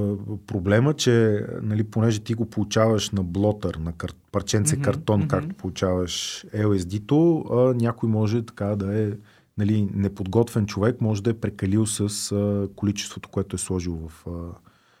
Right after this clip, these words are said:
Speaker 1: това картонче и всъщност ти да получиш повече. Имаше такъв, а, м, такъв проблем с фалшивите хапчета М Д М А на времето. Бяха с едно нещо, което се казва П М А.
Speaker 2: Да,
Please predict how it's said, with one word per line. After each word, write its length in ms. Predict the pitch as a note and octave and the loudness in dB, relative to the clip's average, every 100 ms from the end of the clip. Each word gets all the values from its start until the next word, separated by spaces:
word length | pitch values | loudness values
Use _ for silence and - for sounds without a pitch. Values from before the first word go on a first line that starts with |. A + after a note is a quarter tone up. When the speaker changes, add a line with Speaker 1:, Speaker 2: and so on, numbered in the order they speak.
| _ - | _ -8
Speaker 1:
това 120 | F#2+ | -8
картонче 500 | - - F#2 F#2 A#2 | -8 -8 -6 -6 -8
и 20 | |
всъщност 300 | - - - | -10 -12 -8
ти 100 | G2 | -6
да 60 | F2 | -6
получиш 360 | - - G2 | -10 -10 -12
повече. 520 | - E2+ D#2+ - - _ _ _ _ _ - | -6 -6 -6 -8 -18 _ _ _ _ _ 0
Имаше 260 | A#2 A2+ A2 | 0 0 -6
такъв, 460 | - C3 B2 - | 2 2 2 -4
а, 20 | |
м, 300 | A2+ G#2+ G#2 - - G2+ G1+ - G1+ G1+ - - - | 0 0 -2 -4 -8 -8 -8 -10 -10 -12 -12 -14 -18
такъв 240 | - A2 | -10 -10
проблем 340 | - G#2 A#2 | -4 2 2
с 220 | A#2 A#2+ - | 2 -4 -4
фалшивите 540 | A2 - A2+ A2 A2 | -4 -2 -4 -2 -4
хапчета 720 | - A2 - - - G#2 G2 - | -2 -2 -2 -6 -2 -2 -2 -4
М 160 | G#2 G2+ | -2 0
Д 180 | F#2+ F2+ | 2 2
М 120 | F#2+ | 0
А 100 | F#2 | 0
на 120 | F2+ | -2
времето. 400 | F2 F2+ F#2+ C#3 | -2 -4 -4 -4
Бяха 300 | A2 G#2 A2 | -2 -2 -4
с 300 | - - - | -8 -8 -6
едно 160 | G2+ G2 | -4 -2
нещо, 200 | G#2 G#2 | -4 -6
което 140 | G2+ | -12
се 80 | - | -8
казва 200 | G#2+ G#2 - | -8 -8 -4
П 60 | G#2+ G2+ E2+ | 0 0 -2
М 60 | - | -6
А. 120 | E2 D#2+ D#2+ _ - | -8 -8 -10 _ -12
Speaker 2:
Да, 240 | C#3 C3 | -10 -8